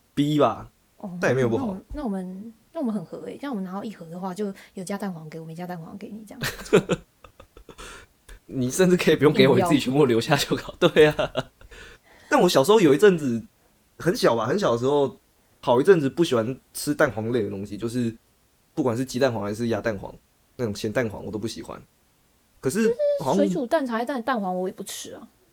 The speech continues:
Speaker 1: 对啊，很小很小的时候，但后来长，也不到长大吧，就国小大概三四年级的时候突然开窍了，就那种东西又吃得很爽，这样胆固醇越高我越爱。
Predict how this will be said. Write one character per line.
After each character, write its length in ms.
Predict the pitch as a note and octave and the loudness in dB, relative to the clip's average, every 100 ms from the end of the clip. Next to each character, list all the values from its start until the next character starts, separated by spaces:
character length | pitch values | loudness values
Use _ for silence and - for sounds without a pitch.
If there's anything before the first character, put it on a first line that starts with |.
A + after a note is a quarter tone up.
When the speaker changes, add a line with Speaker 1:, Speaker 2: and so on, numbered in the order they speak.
| _ _ _ | _ _ _
Speaker 1:
对 160 | - E3 | 0 0
啊， 100 | A#2+ | 0
很 160 | A#2 F3+ | 0 0
小 160 | - | 0
很 140 | G#2 C3+ | -4 -6
小 140 | A2+ | -6
的 60 | G2+ | -6
时 100 | G#2+ | -8
候， 180 | G2+ A#2+ | -8 -2
但 200 | F#3+ F3 - - | -2 -2 -6 -4
后 160 | F#3+ | 2
来 60 | C3 | 2
长， 280 | B2 A#2 A#2 - _ _ _ _ _ _ _ _ | 2 -4 -4 -10 _ _ _ _ _ _ _ _
也 100 | C#3 | -6
不 100 | C#3+ | 0
到 120 | G#3+ | 2
长 140 | C3+ G#2+ | 2 2
大 200 | F3 B2+ | 4 6
吧， 120 | A2+ | 4
就 180 | D#3 D#3 | 2 2
国 240 | D#3+ C3+ | 4 4
小 180 | E3+ A2 | 4 2
大 100 | C#3+ | 2
概 160 | D3 D3 | 4 4
三 160 | D3 | 2
四 120 | C#3 | 0
年 160 | C3 A2 | -2 -2
级 80 | G#2+ | -4
的 60 | |
时 40 | A2+ | -4
候 60 | |
突 60 | C3 | -4
然 100 | A#2+ | -4
开 160 | - A#2+ | -2 -4
窍 240 | - B2 | -2 -4
了， 80 | - _ - | -6 _ -2
就 140 | C3+ A2 | -2 -2
那 120 | - D#3+ | 0 2
种 80 | |
东 100 | B2 | 2
西 60 | B2+ | 0
又 80 | B2+ | 0
吃 140 | - | 0
得 80 | A#2+ | -2
很 100 | G#2 | -2
爽， 180 | - - | -8 -12
这 60 | F2+ | -14
样 100 | - - - | -16 -20 0
胆 140 | C3 | 2
固 80 | E3+ | 4
醇 160 | C#3 | 4
越 80 | C#3+ | 2
高 140 | B2 B2 | 4 2
我 100 | G#2+ | 2
越 100 | G#2 | -2
爱。 240 | G#2 - | -6 -12